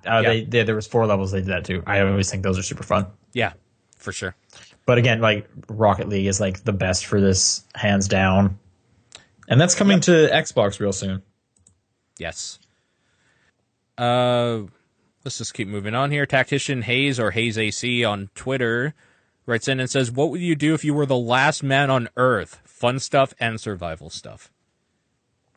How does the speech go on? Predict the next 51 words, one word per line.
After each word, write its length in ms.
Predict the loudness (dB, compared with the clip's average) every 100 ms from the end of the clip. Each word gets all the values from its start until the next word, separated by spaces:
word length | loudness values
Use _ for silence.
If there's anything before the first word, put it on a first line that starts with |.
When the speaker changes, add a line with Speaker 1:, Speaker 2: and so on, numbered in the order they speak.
| _
Speaker 2:
Let's 100 | -2
talk 140 | 2 2
about 180 | 2 -2
survival 420 | 0 0 0 -2
stuff 220 | -6 -6
first, 480 | -8 -12 -12 -16 -20 _ -16
maybe. 340 | -12 -12 -14 _ _ _ _ _
Speaker 1:
Okay. 520 | -4 -4 0 -2 -2 -2
Speaker 2:
Go 120 | 0
to 140 | 2 2
a 60 |
mall 540 | 0 2 2 4 2 -2
Speaker 1:
I've 60 | _
Speaker 2:
and 160 | -10 -4
find, 320 | 0 4 4
Speaker 1:
The 40 |
Speaker 2:
like, 200 | 4 4
Speaker 1:
mall? 120 | 6 4
Speaker 2:
as 60 |
much 180 | 0 0
Speaker 1:
Like, 140 | 0
Speaker 2:
food. 60 | 2
Speaker 1:
everyone's 360 | 2 4 2 2
going 180 | 0 0
to 60 |
a 80 | -2
mall. 360 | -4 -6 -8 -18 _ _ _
Speaker 2:
Yeah, 180 | 0 0
but 160 | 0 -4
you 120 | -2
need 200 | -2 -2
a 40 |
weapon 460 | -2 -2 -2 -4 -10
first, 300 | -8 -10 -8
I 60 | -10
guess. 260 | -10 -10
So 200 | -10 -8
you 180 | -6 -8
gotta 240 | -4 -2 -2
find 260 | -4 -4
a 40 | -6
weapon 500 | -8 -8 -8 -12 -10
to 100 | -10
shoot 380 | -10 -8 -8 -8
other 180 | -8 0
Speaker 1:
What's, 140 | 0 0
Speaker 2:
survivors. 380 | -4 -2 -4 0
Speaker 1:
what's 60 |
your 80 | -2 2 2
go-to 640 | 2 -2 -2 0 -2 -6 -8
weapon? 540 | -2 -2 -4 -8